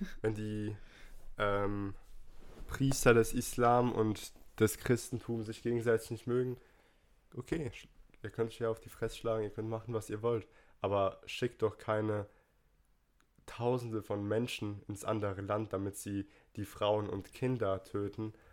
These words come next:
Speaker 2: und alles Mögliche an,
Speaker 1: Ja.
Speaker 2: ähm, Wertgegenständen
Speaker 1: Das ist
Speaker 2: mitnehmen.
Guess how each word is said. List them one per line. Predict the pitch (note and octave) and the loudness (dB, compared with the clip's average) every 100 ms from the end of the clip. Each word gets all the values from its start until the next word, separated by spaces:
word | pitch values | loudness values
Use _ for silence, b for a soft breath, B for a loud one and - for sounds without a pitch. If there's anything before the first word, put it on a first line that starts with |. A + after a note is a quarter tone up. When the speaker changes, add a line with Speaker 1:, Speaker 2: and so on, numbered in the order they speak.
| b - | b -6
Speaker 2:
und | G#2 G2 F#2+ - | -2 -2 -2 -2
alles | G2+ G2+ - | 0 -2 -4
Mögliche | G#2+ G2 - - G2+ - G#2+ G2+ - | -4 -4 -6 -10 -10 -4 -2 -2 -2
an, | F#2+ F#2 F#2+ F#2+ F#2 - | -2 -2 -4 -6 -8 -6
Speaker 1:
Ja. | A2 F#2 | -4 -4
Speaker 2:
ähm, | F2+ - - | -4 -10 -12
Wertgegenständen | A2 G#2 A2+ A#2 G#2 F#2+ - G#2 G2 F#2+ | -4 2 2 2 -4 -4 -2 -2 -2 -4
Speaker 1:
Das | G2 | -6
ist | F#2+ | -6
Speaker 2:
mitnehmen. | G2 F#2+ F#2 | -8 -10 -12